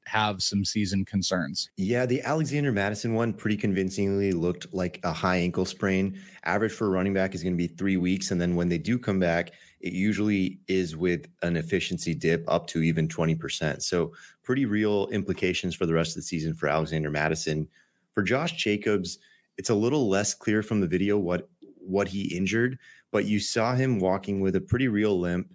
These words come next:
Speaker 2: and somebody fell on him. So in the best case, that could just be a knee contusion, which would kinda heal itself, give him a, a decent chance to return week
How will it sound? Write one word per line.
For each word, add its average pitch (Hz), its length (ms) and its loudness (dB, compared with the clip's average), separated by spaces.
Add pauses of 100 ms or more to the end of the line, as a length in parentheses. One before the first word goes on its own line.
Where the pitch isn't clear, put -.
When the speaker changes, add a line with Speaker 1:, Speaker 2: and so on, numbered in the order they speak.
(120)
Speaker 2:
and 95 320 0
somebody 143 360 0
fell 95 380 0
on 90 180 0
him. 73 300 -8
So 98 400 2
in 110 360 2 (320)
the 107 80 2
best 117 420 0
case, 82 360 0
that 92 220 0
could 98 120 0
just 98 240 -2
be 98 160 2
a 82 40 2
knee 90 240 2
contusion, 92 760 -2 (220)
which 107 120 -4
would 101 140 -4
kinda 143 200 2
heal 120 260 2
itself, 101 580 0
give 101 180 0
him 101 140 0
a, 92 60 0 (300)
a 87 40 0
decent 104 400 0
chance 95 300 0
to 98 80 0
return 95 540 0
week 95 240 -2